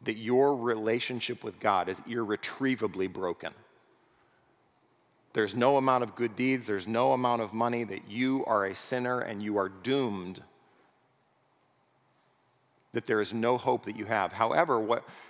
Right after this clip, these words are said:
God has done in his great love for us is to send us Jesus Christ to bridge the gap between God's perfect holiness and man's complete brokenness. And when that happens, when you realize that there's nothing you can do but God alone has healed the relationship between you and him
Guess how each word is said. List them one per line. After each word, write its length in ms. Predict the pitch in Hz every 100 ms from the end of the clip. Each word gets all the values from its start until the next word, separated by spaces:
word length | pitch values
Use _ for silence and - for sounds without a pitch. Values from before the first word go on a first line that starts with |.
| - 127
God 300 | 127 151 175
has 220 | 139 98
done 260 | - 85 98
in 100 | 110
his 160 | 107
great 380 | - 113 139 -
love 260 | 123 127 -
for 160 | 104
us 180 | 98 -
is 120 | 110
to 100 | -
send 400 | - - 160 170
us 180 | 107 107
Jesus 360 | - 113 104 -
Christ 340 | - 104 -
to 80 | 98
bridge 380 | 95 123 147 156
the 80 |
gap 320 | 143 107 90 -
between 480 | 104 110 104 101 -
God's 300 | 107 101 -
perfect 480 | - 139 - -
holiness 480 | - 104 98 101 98
and 160 | 98 98
man's 300 | 113 113 -
complete 600 | - 98 - 120 117 104
brokenness. 760 | 113 110 95 85 78 - - - _ _ _ _ _ _ _ _ _ _ _ _ _ -
And 120 | 117
when 160 | 107 107
that 200 | 127 170
happens, 500 | 147 151 151 95 90
when 160 | 104 104
you 340 | 110 156 185
realize 640 | 139 147 151 98 90 82 82
that 160 | 98
there's 240 | - 127 107
nothing 380 | 110 127 135 127
you 120 | 120
can 200 | - 107
do 120 | 110
but 280 | 98 92 87
God 340 | 113 113 131
alone 460 | 131 113 101 117 117
has 160 | 104
healed 300 | - 110 113
the 80 | 110
relationship 600 | 95 95 104 - 110 120
between 320 | 110 104 92 90
you 200 | 101 110
and 100 | 104
him 240 | 113 139